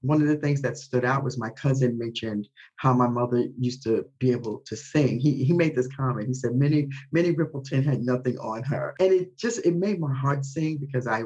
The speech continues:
was recently just writing some information about who she was as part of a, like, a memorial, like, little booklet for her.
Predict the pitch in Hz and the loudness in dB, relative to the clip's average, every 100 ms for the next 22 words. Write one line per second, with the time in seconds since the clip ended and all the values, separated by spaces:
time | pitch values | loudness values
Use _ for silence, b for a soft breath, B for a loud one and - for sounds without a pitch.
0 | 127 127 - 147 139 123 127 123 - 131 | -2 -2 0 -2 -2 -2 0 0 0 -2
1 | 131 113 117 123 120 117 - _ b b | 0 0 2 2 0 -6 -12 _ b b
2 | _ - 127 131 127 120 123 127 135 107 | _ -4 0 0 0 2 2 2 0 0
3 | 110 110 123 - 113 104 117 117 110 107 | -2 -2 -2 -4 -6 -6 -4 -2 -2 -2
4 | - 120 - - 123 - 113 110 - 113 | -4 -4 -4 0 0 0 -4 -4 -6 -8
5 | 107 117 - b b b 143 135 135 131 | -6 -8 -12 b b b -2 2 4 4
6 | 127 127 127 131 131 131 143 - 117 - | 4 4 4 4 4 2 -2 -8 -10 -2
7 | 135 - - 127 - 143 135 - 139 143 | 0 0 0 -2 0 -2 -2 -2 0 2
8 | 147 190 | 0 -2